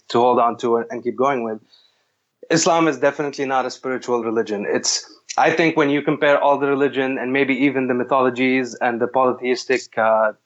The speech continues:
uh, traditions of, of different people in different times and different places on the earth, I think Islam is the most unique in the sense that it's a political, economical, social,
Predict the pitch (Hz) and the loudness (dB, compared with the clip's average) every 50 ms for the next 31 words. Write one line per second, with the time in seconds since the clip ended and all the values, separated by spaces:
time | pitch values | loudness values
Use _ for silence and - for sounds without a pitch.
0 | _ - 110 113 - - 113 113 131 147 - - 143 135 131 120 131 - - - | _ -2 -2 -2 -2 -4 -4 -2 0 0 2 2 2 2 2 2 2 0 -2 -4
1 | - - - _ _ - - - - _ _ _ - 131 120 - - 123 139 208 | -12 -20 -20 _ _ -20 -20 -20 -20 _ _ _ 0 0 0 -2 -6 -2 0 0
2 | 202 - 226 208 185 - - _ _ _ - - - 175 160 165 160 156 151 147 | 0 2 2 2 2 0 -4 _ _ _ -8 -2 0 0 2 2 2 2 2 2
3 | 143 156 160 - - 160 143 - 151 139 135 131 123 127 127 123 135 - 151 135 | 0 -2 -4 -2 -4 -4 -2 0 0 0 0 0 -2 -4 -4 -6 -6 -6 -6 -4
4 | - 143 135 123 - 127 120 135 123 123 127 127 123 120 120 117 123 120 - 135 | -2 -2 -2 -2 -2 -2 -2 -2 0 2 2 2 4 4 4 2 2 0 0 -4
5 | 123 - 120 - - 131 123 123 123 123 110 110 127 143 147 151 143 135 - - | -6 -6 -10 -6 -2 -2 -2 -2 -2 -6 -10 -4 -2 0 2 2 2 0 -2 -4
6 | 131 123 123 123 120 - 127 127 120 - - 131 117 117 - 131 123 123 - - | -4 -4 -2 -2 -4 -6 -6 -6 -6 -4 -2 -4 -4 -2 0 2 2 2 2 -2
7 | _ _ _ _ _ _ - 127 - 139 107 - - 113 139 165 170 165 165 160 | _ _ _ _ _ _ -2 0 0 0 0 2 2 4 4 4 4 2 2 2
8 | 151 160 156 156 - _ _ _ - 127 - 147 139 143 139 135 135 135 135 135 | 2 2 0 -2 -6 _ _ _ -4 -2 0 2 2 4 4 2 0 0 2 2
9 | 131 131 131 131 - _ _ _ _ - - - - 143 143 139 - 143 135 131 | 2 2 2 0 -4 _ _ _ _ -14 -6 0 2 2 2 2 2 2 2 2
10 | 135 131 - | 2 0 -4